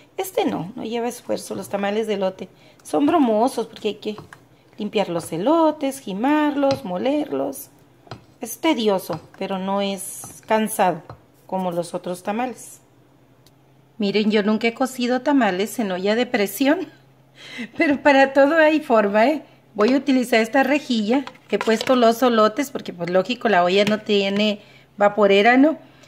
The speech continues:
He puesto agua y puse los olotes de donde quité el, el, el grano, y sobre ellos voy a poner la rejita y ahí voy a poner los tamales. Vamos a ver qué tal, es la primera vez que los cuezo en olla de presión.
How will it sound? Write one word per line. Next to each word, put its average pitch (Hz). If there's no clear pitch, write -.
He 196
puesto 240
agua 247
y 247
puse 254
los 247
olotes 214
de 196
donde 190
quité 202
el, 226
el, 180
el 190
grano, 240
y 214
sobre 196
ellos 233
voy 208
a 220
poner 226
la 226
rejita 220
y 214
ahí 202
voy 208
a 214
poner 196
los 214
tamales. 175
Vamos 247
a 226
ver 202
qué 226
tal, 208
es 220
la 247
primera 214
vez 226
que 247
los 214
cuezo 202
en 226
olla 226
de 220
presión. 226